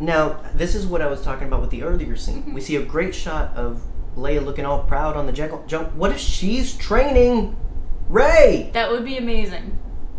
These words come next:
Speaker 1: She's doing what her brother could not. Okay, he did a decent job, but, you know,
Speaker 2: Yeah.
Speaker 1: like, it would be really cool to, to see her take on a protege and get more of that motherliness and all that. Like,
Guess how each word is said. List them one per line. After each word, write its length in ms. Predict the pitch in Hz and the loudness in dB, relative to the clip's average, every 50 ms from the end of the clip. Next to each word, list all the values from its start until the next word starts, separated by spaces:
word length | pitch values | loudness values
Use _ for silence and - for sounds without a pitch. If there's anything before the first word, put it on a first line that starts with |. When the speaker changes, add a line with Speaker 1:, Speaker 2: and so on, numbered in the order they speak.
| - - - - - - - | -6 -6 -4 -4 -4 -2 0
Speaker 1:
She's 220 | - - 185 180 170 | 2 2 2 2 2
doing 320 | - 196 220 233 226 220 | 0 0 0 2 2 2
what 120 | 220 220 208 | 2 2 2
her 80 | 208 | 0
brother 320 | 196 196 214 226 233 226 208 | 0 0 0 0 2 0 0
could 200 | 214 226 214 214 | 0 0 -2 -2
not. 320 | - - - - - - - - - - - - - - - - - - - - - - - - - - | 0 0 0 0 -2 -2 -4 -4 -4 -2 -2 -2 -2 -2 -2 -4 -6 -6 -4 -2 -2 -2 -2 -4 -2 -2
Okay, 100 | 127 117 | -2 -2
he 120 | 120 127 | 0 0
did 180 | - 120 117 110 | 0 0 0 -2
a 80 | 110 - - - - | -4 -4 -4 -6 -6
decent 280 | - 113 107 - 104 - | -6 -8 -10 -10 -12 -12
job, 200 | - 110 107 - - | -12 -12 -10 -8 -6
but, 180 | 131 - - - - - - | -6 -6 -4 -4 -6 -4 -2
you 120 | - - 427 | -2 0 0
know, 60 | 415 | 0
Speaker 2:
Yeah. 80 | - - | 0 0
Speaker 1:
like, 180 | - 277 - - - - - - - - - - - - - - - - - - | 0 0 0 0 -2 -2 -2 -2 -2 -4 -4 -4 -4 -4 -4 -6 -4 -4 -2 -2
it 80 | - 202 | 0 0
would 120 | 202 220 202 | 0 0 0
be 100 | 226 220 | 0 -2
really 340 | 190 180 190 226 240 240 233 - | -2 0 2 2 2 2 2 0
cool 220 | - 220 220 202 | -2 -2 -2 -4
to, 100 | 170 151 | -4 -6
to 100 | - - - | -4 -4 -4
see 200 | - - 190 180 | -2 -2 -4 -4
her 160 | 180 180 165 | -4 -4 -2
take 220 | - - 139 - | -2 -2 -2 -2
on 120 | 160 156 156 | -2 0 0
a 40 | |
protege 420 | 147 147 160 160 151 143 143 147 143 | -2 -2 -2 -2 -2 -2 -2 -2 -2
and 80 | 143 | -2
get 140 | 143 156 147 | -4 -4 -4
more 180 | 147 151 151 160 | -4 -4 -4 -4
of 60 | 156 | -4
that 160 | 156 123 123 127 | -4 -6 -6 -6
motherliness 720 | 131 131 135 143 143 143 139 139 135 135 135 131 - - | -4 -2 0 2 2 2 0 0 -2 -4 -6 -6 -8 -6
and 80 | 139 135 | -6 -4
all 100 | 131 127 | -4 -4
that. 200 | 143 135 127 123 | -4 -4 -2 -2
Like, 160 | 131 127 - | -2 -2 -2